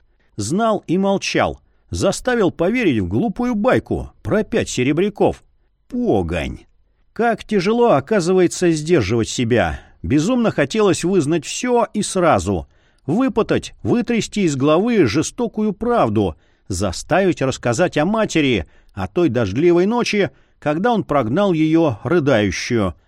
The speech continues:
Но ледорез подавил опасные порывы. У него не имелось других доказательств, кроме снов, видений и смутных предчувствий,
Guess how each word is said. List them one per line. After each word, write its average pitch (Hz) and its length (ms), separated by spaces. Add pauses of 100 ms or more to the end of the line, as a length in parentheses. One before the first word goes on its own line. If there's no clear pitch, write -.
(160)
Но 147 220
ледорез 170 560
подавил 143 560
опасные 135 560
порывы. 123 560 (320)
У 139 140
него 220 420
не 165 200
имелось 214 380
других 147 440
доказательств, 175 880
кроме 220 340
снов, 196 460 (320)
видений 170 760 (160)
и 120 140
смутных 214 540
предчувствий, 175 880